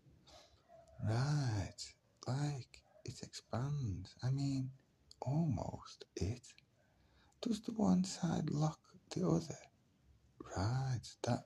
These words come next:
military choices, they are shaped. Persist most, most fully. Surveillance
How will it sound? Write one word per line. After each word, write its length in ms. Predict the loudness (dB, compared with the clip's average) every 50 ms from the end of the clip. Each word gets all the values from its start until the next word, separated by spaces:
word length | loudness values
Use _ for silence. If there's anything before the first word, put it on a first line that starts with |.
| -6 0
military 420 | 2 2 4 4 2 0 -2 -6 -12
choices, 760 | -10 -10 -6 -4 -2 -2 -2 -2 -4 -8 -8 -8 -10 -10 -14 -20 -20 -20 -20 -20 -20 -20 -20 -20 -20 _ _ -20 -20 -20 _ _ -4
they 80 | -2 0
are 140 | 2 2 4
shaped. 600 | 2 4 4 4 4 4 2 0 -4 -12 -14 -14 -16 _ _ _ _ -18 -18 -18 -20 _ _ -20 -16 -12 -12 -10 -12 -12 -14 -18 -20 -20 _ _ _ -20 -20 -20 -20 _ -20 -20 -20 -12 -4
Persist 720 | 0 0 2 4 2 2 2 2 0 0 -2 -6 -8 -10 -12 -6 -2
most, 480 | 2 2 2 2 2 0 -2 -6 -8 -4 -2
most 340 | 0 0 0 -2 -2 -2
fully. 420 | -2 0 0 2 2 0 0 -2 -4 -10 _ _ _ _
Surveillance 880 | -14 -10 -8 -6 -2 -2 0 0 0 0 2 2 0 -2 -4 -8 -14 -16